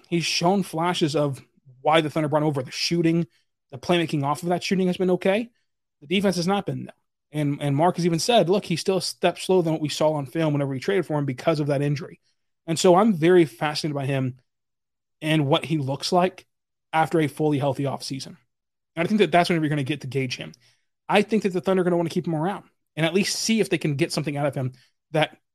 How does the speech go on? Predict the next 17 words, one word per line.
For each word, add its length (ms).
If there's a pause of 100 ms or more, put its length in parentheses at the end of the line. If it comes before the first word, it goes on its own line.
(380)
can 200
be 140
what 100
they 60
saw 340 (280)
in 80
his 120
footage 360
overseas. 560 (880)
With 260
that 100
health, 300
healthy 280
offseason, 640 (360)
with 160
him 180
being 500